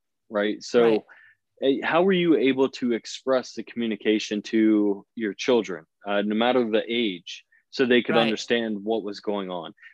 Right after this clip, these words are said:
Speaker 1: Were you keeping things sheltered? Were you telling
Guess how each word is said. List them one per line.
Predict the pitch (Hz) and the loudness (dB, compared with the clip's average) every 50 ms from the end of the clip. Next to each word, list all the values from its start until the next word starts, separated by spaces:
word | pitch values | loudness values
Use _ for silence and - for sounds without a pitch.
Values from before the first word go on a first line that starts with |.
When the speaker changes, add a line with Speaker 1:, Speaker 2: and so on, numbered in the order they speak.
| _ _ | _ _
Speaker 1:
Were | 117 127 127 | 4 6 6
you | 117 117 117 117 117 117 113 104 | 8 8 8 8 6 6 4 4
keeping | - - - 175 180 - 160 139 131 123 | 0 0 0 0 4 4 4 4 4 2
things | 151 135 123 120 110 - | 0 0 0 0 -2 -4
sheltered? | - - - 151 151 151 147 - - 156 151 147 143 139 | -6 -2 0 2 2 2 0 0 -2 -2 -2 -2 -2 -4
Were | 120 113 113 | -4 -2 -2
you | 113 110 107 101 - _ | -2 -4 -6 -8 -12 _
telling | - 151 151 143 135 120 113 107 | -8 -6 -4 -4 -2 -4 -6 -8